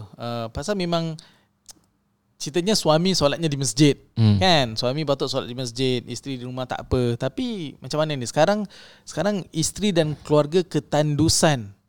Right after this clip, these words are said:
Speaker 2: Hmm.
Speaker 1: seorang imam di rumah.
Speaker 2: Hmm.
Speaker 1: So macam mana? Adakah utamakan masjid atau utamakan rumah? Macam mana, Ustaz?
Speaker 2: Dua-dua.
Speaker 1: Ha.
Speaker 2: Eh, dia kena seimbangkan dan kena bagi masa.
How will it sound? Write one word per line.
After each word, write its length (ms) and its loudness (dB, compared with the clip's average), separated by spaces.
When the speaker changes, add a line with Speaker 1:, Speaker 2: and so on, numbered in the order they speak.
Speaker 2:
Hmm. 320 6
Speaker 1:
seorang 500 0
imam 540 2
di 160 0
rumah. 480 -2
Speaker 2:
Hmm. 180 8
Speaker 1:
So 140 -2
macam 160 -6
mana? 320 -8
Adakah 400 -2
utamakan 480 -2
masjid 260 4
atau 240 -6
utamakan 300 -6
rumah? 240 -10
Macam 220 -10
mana, 160 -12
Ustaz? 180 -16
Speaker 2:
Dua-dua. 440 6
Speaker 1:
Ha. 260 -6
Speaker 2:
Eh, 160 4
dia 180 0
kena 200 4
seimbangkan 840 4
dan 160 -4
kena 240 4
bagi 260 2
masa. 280 4